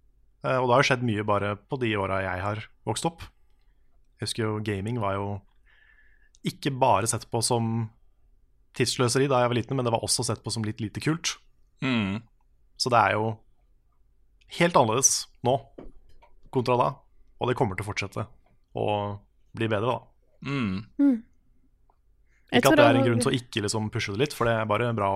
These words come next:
Speaker 1: å, bra å pushe litt, eh, og dele sånne saker og, og sånn. Det er veldig bra. Men jeg tror også det vil skje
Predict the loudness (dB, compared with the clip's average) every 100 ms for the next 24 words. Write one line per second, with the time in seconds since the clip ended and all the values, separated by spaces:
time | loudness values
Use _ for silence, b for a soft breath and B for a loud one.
0 | -2 -8 _ -16 -4 0 0 0 -2 -4
1 | -6 -10 -12 _ _ -6 -6 -6 -6 -6
2 | -6 -4 -2 -2 -4 0 0 0 -6 -6
3 | -4 -2 -2 -4 -16 _ _ -2 0 0
4 | 0 -2 -2 _ _ _ _ _ _ _
5 | _ _ _ -6 -4 -2 -2 0 2 2
6 | 0 -2 -2 -4 -6 -12 _ _ _ -8
7 | -6 -2 -2 -2